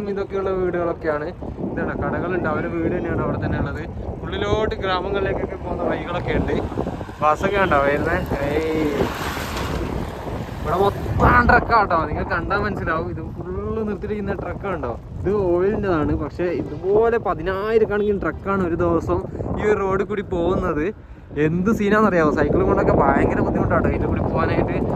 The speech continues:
ഫും ഫും എന്ന് പറഞ്ഞിട്ടൊക്കെ വരിക. പക്ഷേ ട്രക്കുകാർ അത്ര വലിയ സീനായിട്ട് തോന്നിയിട്ടില്ല. നമ്മളെ നേരത്തൊക്കെ കാണിച്ചിട്ടില്ലായിരുന്നു, മറ്റേ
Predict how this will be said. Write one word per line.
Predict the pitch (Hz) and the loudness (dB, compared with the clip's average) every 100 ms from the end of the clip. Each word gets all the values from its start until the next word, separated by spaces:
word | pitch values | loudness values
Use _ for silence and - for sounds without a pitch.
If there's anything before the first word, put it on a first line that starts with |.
| - - - | 0 0 2
ഫും | 208 208 | 2 4
ഫും | 214 | 2
എന്ന് | 208 202 | 4 2
പറഞ്ഞിട്ടൊക്കെ | 190 190 190 170 | 2 2 2 2
വരിക. | 160 170 175 | 2 4 4
പക്ഷേ | 185 233 220 | 4 4 4
ട്രക്കുകാർ | 208 - 262 262 247 | 4 4 6 8 6
അത്ര | - | 4
വലിയ | 233 226 | 4 4
സീനായിട്ട് | 202 208 196 | 2 0 0
തോന്നിയിട്ടില്ല. | 190 185 160 151 175 - - - - | 0 -2 0 2 2 0 -8 -8 -4
നമ്മളെ | 175 196 214 208 | -2 0 0 0
നേരത്തൊക്കെ | 220 226 233 220 | -2 2 2 4
കാണിച്ചിട്ടില്ലായിരുന്നു, | 220 - 196 175 156 151 | 2 0 -2 0 0 -2
മറ്റേ | 156 | -2